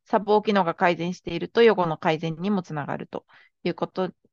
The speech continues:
いう結果になってます。そして、まあ、四群見てみると、やはりティアを受けて、さらに細胞機能が改善した症例っていうのが、まあ、一番予後いいですよっていうことが、まあ、今回の最終の結論になっ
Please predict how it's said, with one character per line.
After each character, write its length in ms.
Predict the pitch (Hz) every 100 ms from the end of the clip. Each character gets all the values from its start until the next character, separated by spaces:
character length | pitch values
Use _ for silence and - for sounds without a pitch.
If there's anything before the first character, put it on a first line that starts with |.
| _ _ _ _
い 100 | 175
う 60 | 165
結 200 | - -
果 140 | 202
に 100 | 220
な 120 | 185
っ 60 | 170
て 120 | -
ま 100 | -
す。 80 | 160
そ 140 | 208
し 120 | 202 _ _
て、 180 | - 277
ま 140 | 214 220
あ、 40 |
四 200 | 220 233
群 220 | 233 233
見 100 | 233
て 100 | 233
み 160 | 214 196
る 160 | 175 -
と、 220 | - 262 240 _ _ _
や 100 | 226
は 20 |
り 100 | 208
テ 140 | -
ィ 100 | 262
ア 100 | 254
を 240 | 233 208 -
受 280 | - - 240
け 60 |
て、 320 | - 254 240 -
さ 160 | - 226
ら 80 | 214
に 120 | 226
細 200 | 233 202
胞 200 | 180 190
機 120 | 196
能 160 | 185 170
が 80 |
改 200 | 151 185
善 200 | 170 170
し 80 | 175
た 80 | 185
症 200 | - 180
例 120 | 196
っ 40 | 240
て 120 | 226
い 40 |
う 40 | 226
の 100 | 247
が、 220 | 262 226 - _
ま 80 | -
あ、 20 |
一 160 | 175 185
番 160 | 170
予 100 | 170
後 140 | 170 156
い 40 |
い 20 |
で 100 | 156
す 160 | 165 -
よ 80 | 240
っ 80 | -
て 80 |
い 60 | 214
う 20 |
こ 140 | - 254
と 100 | 254
が、 140 | 214
ま 120 | 208
あ、 40 | -
今 180 | 196
回 180 | 185 160
の 100 | 175
最 200 | 175 170
終 140 | 170 208
の 100 | 240
結 300 | 180 - -
論 160 | 156
に 100 | 151
な 120 |
っ 40 | 147